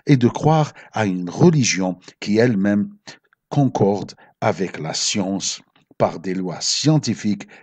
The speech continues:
données, guidées par Dieu subhanahu wa ta'ala. Walhamdulillahi rabbil alamin.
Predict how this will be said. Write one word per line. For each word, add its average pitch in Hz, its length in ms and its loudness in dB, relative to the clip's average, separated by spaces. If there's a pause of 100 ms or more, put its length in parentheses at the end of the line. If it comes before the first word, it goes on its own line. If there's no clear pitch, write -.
données, 98 480 0
guidées 107 460 0
par - 280 -4
Dieu 110 260 0
subhanahu 92 600 -2
wa 87 200 -8
ta'ala. 110 520 -6 (340)
Walhamdulillahi 95 920 -4
rabbil 95 420 -6
alamin. 76 580 -12